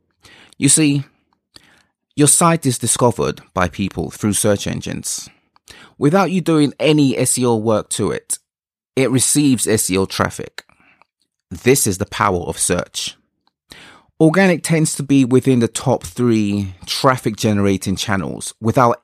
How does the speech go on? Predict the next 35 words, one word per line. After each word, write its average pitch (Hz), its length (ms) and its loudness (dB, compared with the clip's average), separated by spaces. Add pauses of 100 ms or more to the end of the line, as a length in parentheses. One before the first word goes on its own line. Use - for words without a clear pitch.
any 156 240 6
work 127 340 4
having 110 300 -2
been 104 240 0
done 92 480 -2 (120)
with 101 220 -6
S - 200 -2
E 90 120 -4
O. - 180 -6 (880)
When 127 120 6
you 135 180 6
activate 127 500 0
the 92 80 -4
channel, 87 480 -4 (260)
i 104 220 0
e 98 300 -4 (400)
you 101 140 2
invest 104 420 0
in 80 100 -4
it, 87 140 -4 (840)
you 147 180 4
then 170 260 4
begin 143 340 2
to 135 140 -2
wield 120 440 2
it - 380 -4 (140)
better. - 300 -4 (1120)
You - 100 2
strategically 135 880 0
use 117 380 2
it 101 140 0
to - 120 -2
attain 98 600 -2
targeted 101 640 0
traffic - 600 -4